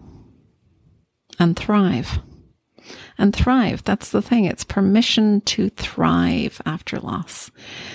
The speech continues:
But I just wanna, uh, uh, back up there. You and I talked about this,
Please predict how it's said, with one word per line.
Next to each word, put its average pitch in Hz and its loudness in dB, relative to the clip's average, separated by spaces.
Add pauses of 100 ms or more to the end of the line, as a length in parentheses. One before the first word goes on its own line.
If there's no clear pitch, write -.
(240)
But 202 2
I 208 6
just 214 2
wanna, 190 2
uh, - 0 (140)
uh, - -4 (180)
back - 0
up - -8
there. 151 -4
You 170 -2
and 165 -2
I 151 -2
talked - -6
about - -6
this, - -4